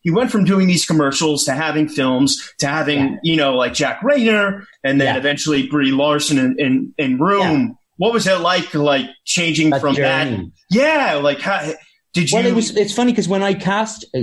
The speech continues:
Speaker 2: so when I'd never, you know, on Gar-, Adam Paul Garage, I worked with people, Irish cast. Guy in Garage was a famous comedian here, but he'd never really been big as a drama actor, so that was fun. But then,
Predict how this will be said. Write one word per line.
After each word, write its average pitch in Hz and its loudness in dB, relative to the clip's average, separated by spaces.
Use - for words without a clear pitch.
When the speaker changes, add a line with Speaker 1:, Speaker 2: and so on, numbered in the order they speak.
Speaker 2:
so 170 2
when 170 0
I'd 147 -2
never, 185 0
you 170 0
know, 127 0
on 143 -2
Gar-, 165 -2
Adam 160 -2
Paul 165 0
Garage, 151 0
I 143 2
worked 135 0
with 131 -4
people, 151 0
Irish 139 -2
cast. 135 -4
Guy 143 0
in 143 -2
Garage 135 0
was 113 -4
a 110 -2
famous 127 -4
comedian 131 0
here, 139 0
but 127 -2
he'd 117 0
never 123 0
really 120 2
been 113 0
big 117 0
as 113 0
a 117 -2
drama 123 -2
actor, 123 -4
so 123 -2
that 120 -2
was 127 -4
fun. 123 0
But 131 -2
then, 208 0